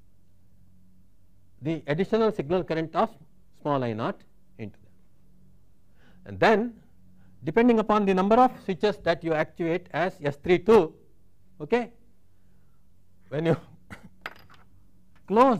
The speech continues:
this, okay, this has to be opened, okay, and this is also going to be opened, and then the entire current is going to be pumped into the load, summation of the current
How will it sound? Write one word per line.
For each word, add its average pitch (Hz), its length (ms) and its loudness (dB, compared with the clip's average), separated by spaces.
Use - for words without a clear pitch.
this, 233 300 0
okay, 240 280 -4
this 202 200 -4
has 196 180 2
to 208 120 -4
be 247 260 0
opened, 185 480 -2
okay, 233 300 -4
and 165 340 -4
this 185 160 -2
is 196 160 -6
also 185 260 0
going 175 220 -6
to 175 60 -8
be 247 200 0
opened, 190 400 0
and 165 240 -2
then 240 300 4
the 165 80 -2
entire 233 260 4
current 196 560 -2
is 160 160 -6
going 190 200 -2
to 190 100 -2
be 170 80 -10
pumped 190 320 -4
into 190 200 0
the 269 200 2
load, 143 300 2
summation 202 420 2
of 160 100 -4
the 143 80 -6
current 165 340 -4